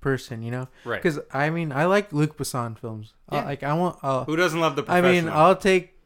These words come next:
Speaker 1: I'll take Lucy for Christ's sakes over Fifth Element, honestly.
Speaker 2: Well, that's,
Speaker 1: But
Speaker 2: oh, no, no, no. That's a whole nother thing.
Speaker 1: But,
Speaker 2: That we, oh,
Speaker 1: I mean,
Speaker 2: God.
Speaker 1: I mean, La Femme Nikita, La, The Professional, I mean, all day. You
Speaker 2: Yeah,
Speaker 1: know?
Speaker 2: yeah. No, Lucy belongs in the trash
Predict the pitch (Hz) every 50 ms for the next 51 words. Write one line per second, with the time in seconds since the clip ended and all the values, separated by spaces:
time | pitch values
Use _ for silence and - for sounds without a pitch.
0 | - - 135 143 156 151 180 175 151 139 139 156 175 170 - - 135 120 113 110
1 | - - 135 - - 127 120 110 - - 123 113 110 - - 123 120 117 117 113
2 | 110 - 131 120 - 120 110 110 107 104 107 107 110 113 113 113 113 110 - -
3 | 113 104 104 - - 131 151 160 160 156 147 139 117 143 147 156 165 156 170 180
4 | 180 160 147 143 139 123 110 107 107 110 104 101 98 95 95 95 101 107 107 127
5 | 131 139 - - 113 107 110 110 107 104 101 98 - 135 123 117 110 143 214 233
6 | 226 202 170 - - - - 160 160 156 147 123 110 107 98 87 - - 147 147
7 | 143 135 127 131 135 - _ - 156 147 147 147 143 - - 175 165 165 156 156
8 | 156 - 180 175 165 175 170 170 170 170 165 - - _ _ - 143 135 - _
9 | _ _ _ _ _ - 151 135 - 143 131 - 160 160 151 - - 165 160 156
10 | 156 156 147 139 135 135 127 123 123 117 117 117 117 131 - 135 139 139 131 123
11 | 123 120 113 107 104 _ - _ _ - 143 120 107 95 113 90 95 98 - 101
12 | 92 85 82 92 110 117 113 107 127 123 120 127 151 160 156 - 151 123 131 -
13 | - 127 127 120 117 104 101 101 98 92 - - 113 98 87 90 - -